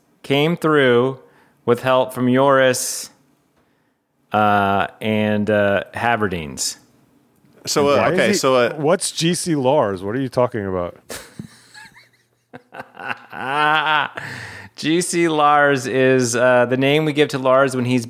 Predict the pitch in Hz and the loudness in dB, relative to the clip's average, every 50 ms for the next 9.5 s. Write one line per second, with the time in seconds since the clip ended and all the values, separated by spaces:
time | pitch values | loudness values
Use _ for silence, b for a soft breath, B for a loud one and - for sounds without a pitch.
0 | - - 123 127 127 120 113 117 101 - - 110 113 127 143 170 185 170 139 120 | -10 -12 -6 -4 -2 -2 -2 -2 -4 -6 -6 -2 0 0 0 0 0 0 0 0
1 | 113 110 107 110 110 110 110 104 113 113 - 120 117 120 113 - - - - 123 | 0 0 0 -2 -4 -6 -6 -6 -8 -4 0 0 0 2 0 -2 -6 -4 -2 0
2 | 117 113 110 98 - 123 120 120 113 101 113 110 107 113 110 98 - - 139 135 | 0 0 -2 -2 0 0 0 0 0 2 2 2 2 2 0 -2 -4 -2 -2 -2
3 | 123 107 - - b b b b b b b 110 113 113 107 - 117 107 104 117 | -2 -2 -4 -12 b b b b b b b 0 0 0 0 -2 -4 0 2 2
4 | 113 110 107 101 92 90 - _ _ _ _ _ _ _ _ _ _ _ _ _ | 2 2 2 0 -4 -8 -14 _ _ _ _ _ _ _ _ _ _ _ _ _
5 | _ _ _ _ - 98 92 92 113 120 135 143 131 107 92 78 73 64 50 - | _ _ _ _ -8 -6 -4 -2 0 2 4 4 4 4 2 0 -4 -8 -10 -12
6 | - - - _ _ _ _ _ _ _ _ _ _ _ _ _ _ _ _ _ | -16 -20 -20 _ _ _ _ _ _ _ _ _ _ _ _ _ _ _ _ _
7 | _ _ _ _ _ _ _ _ _ _ _ _ _ _ _ _ _ _ _ _ | _ _ _ _ _ _ _ _ _ _ _ _ _ _ _ _ _ _ _ _
8 | _ _ _ _ _ _ _ _ _ _ _ _ _ _ _ _ _ _ _ _ | _ _ _ _ _ _ _ _ _ _ _ _ _ _ _ _ _ _ _ _
9 | _ _ 131 - - 135 120 - - | _ _ -20 -16 -16 -16 -16 -16 -20